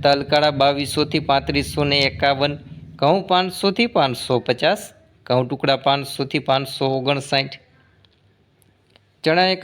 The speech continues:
હજારથી પંદરસો રૂપિયા, તુવેરની વાત કરીએ તો એક હજારથી ચૌદસો રૂપિયા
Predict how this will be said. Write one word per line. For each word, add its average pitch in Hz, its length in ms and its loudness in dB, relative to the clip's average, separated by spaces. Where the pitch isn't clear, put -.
હજારથી 196 380 2
પંદરસો 127 520 0
રૂપિયા, 143 460 -2
તુવેરની 139 440 2
વાત 139 220 0
કરીએ 143 300 0
તો 151 140 0
એક - 80 -8
હજારથી 139 400 0
ચૌદસો 139 560 -2
રૂપિયા 135 440 -2